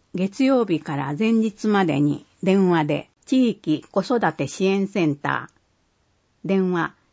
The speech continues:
九二一五零一零か、地域支え合いか、電話、九四三九七三三へ。先着、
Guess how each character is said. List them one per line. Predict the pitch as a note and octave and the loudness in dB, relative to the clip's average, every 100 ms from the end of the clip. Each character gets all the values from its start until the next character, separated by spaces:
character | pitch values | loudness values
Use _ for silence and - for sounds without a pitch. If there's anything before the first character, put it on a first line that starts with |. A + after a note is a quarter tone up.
| _ _ | _ _
九 | - C4 C4 | 2 4 4
二 | B3 F#3 E3 | 4 4 4
一 | D#3+ - C#3+ - - | 0 -2 -10 -10 -4
五 | F3 A3 | 0 0
零 | A3+ G#3+ D#3+ | 2 2 2
一 | C#3+ C#3+ G3+ F3 | 0 -2 -2 0
零 | D#3+ | 0
か、 | B2+ - C#3 _ _ _ _ _ | -2 -8 -8 _ _ _ _ _
地 | C4 B3+ | 2 2
域 | G3 - C#3+ - | 0 -4 -6 -6
支 | G3 F3+ A#3 | -8 -4 -2
え | A#3 A3 | 0 0
合 | G#3+ | 0
い | G3 | -2
か、 | G3 D#3+ - _ _ _ _ _ _ _ _ | -2 -6 -6 _ _ _ _ _ _ _ _
電 | E3+ F3+ F3 | -2 0 2
話、 | E3 D3 - _ _ _ | 0 -2 -10 _ _ _
九 | A#3+ B3+ B3+ | 0 4 4
四 | B3 F#3 | 2 0
三 | D#3 E3 D3 C#3 - _ | 0 -4 -4 -6 -12 _
九 | - B3+ B3 | 0 2 2
七 | A#3+ E3 C3 | 2 0 -2
三 | F3+ F3 D#3+ | -2 -2 -2
三 | F3 C#3+ B2+ | -4 -2 -4
へ。 | B2+ - _ _ _ _ _ _ _ _ _ _ _ _ _ | -8 -12 _ _ _ _ _ _ _ _ _ _ _ _ _
先 | - A3 A3 | -2 0 0
着、 | A3 G3+ F#3 F3 | -2 -4 -6 -6